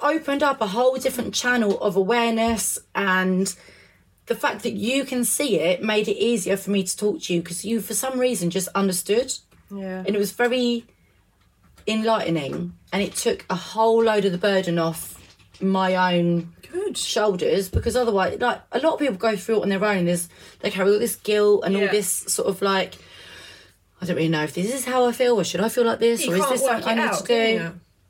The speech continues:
Speaker 1: 'Cause you
Speaker 2: Can't
Speaker 1: don't know if it is you, or if
Speaker 2: Yeah.
Speaker 1: it's the A D H D you, or if it isn't the A D H D you, it's just you,
Speaker 2: Yeah.
Speaker 1: or maybe you're just a dickhead.
Speaker 2: But that's where I think Mum, because obviously Mum's worked in mental health for years.
Speaker 1: Mm.
Speaker 2: So you pick things up,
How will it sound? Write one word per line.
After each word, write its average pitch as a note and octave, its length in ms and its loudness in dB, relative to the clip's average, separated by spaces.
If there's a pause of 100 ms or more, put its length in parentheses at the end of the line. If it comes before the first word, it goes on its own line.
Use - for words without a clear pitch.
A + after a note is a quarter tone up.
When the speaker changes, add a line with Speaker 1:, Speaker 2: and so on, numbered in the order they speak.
(280)
Speaker 1:
'Cause - 60 -10
you C4 60 0
Speaker 2:
Can't D4+ 120 2
Speaker 1:
don't D4+ 120 0
know C#4+ 140 4
if A#3+ 100 0
it - 80 -4
is C#4 220 -2
you, A#3+ 520 2
or A3+ 80 4
if A3+ 80 2
Speaker 2:
Yeah. B3 80 0
Speaker 1:
it's - 220 -2 (120)
the A#3 160 -2
A A#3+ 140 2
D A#3+ 80 2
H G3+ 200 -2
D D4+ 120 0 (120)
you, C#3 200 0
or D#3 80 2
if F3+ 120 -2
it - 60 0
isn't G3+ 220 -2
the D#3 100 -2
A D3+ 100 -2
D D3+ 100 -2
H - 180 -6
D D#3 80 -4
you, E3 220 -2
it's G3 140 -6
just F3 140 -10
you, G3+ 440 0 (280)
Speaker 2:
Yeah. G3 160 -4
Speaker 1:
or A3 80 0
maybe A#3 220 0
you're A#3 80 2
just A3+ 240 -4
a - 20 -4
dickhead. G#3 380 -4
Speaker 2:
But B3+ 100 -2
that's D#4 240 -2
where C4+ 160 0
I B3 80 -2
think A#3+ 320 -4
Mum, G#3 540 -4 (680)
because G#3+ 320 -6
obviously B3 340 -6
Mum's B3 280 -8
worked A#3+ 280 -8
in G#3+ 120 -14
mental G#3 240 -12
health G#3+ 180 -10
for G3+ 300 -10 (300)
years. F3+ 800 -8
Speaker 1:
Mm. E3 300 -2 (100)
Speaker 2:
So G#3+ 240 -4
you G#3+ 220 -2
pick - 260 -8
things G#3 280 -6
up, G3+ 340 -4